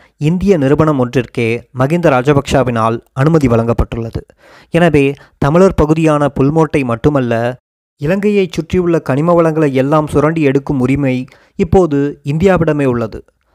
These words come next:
கனிம வளங்களும் அதற்கான உரிமைகளும். இலங்கையில் மண்ணுக்குள் பல்வேறு பெறுமதிமிக்க கனிம வளங்கள் புதைந்து இருக்கின்றன. அவற்றை கண்டுபிடிப்பதற்கு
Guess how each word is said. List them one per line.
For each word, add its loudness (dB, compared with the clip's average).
கனிம 2
வளங்களும் 2
அதற்கான 0
உரிமைகளும். 0
இலங்கையில் 2
மண்ணுக்குள் 2
பல்வேறு 0
பெறுமதிமிக்க 0
கனிம 0
வளங்கள் 0
புதைந்து 2
இருக்கின்றன. -4
அவற்றை 0
கண்டுபிடிப்பதற்கு 0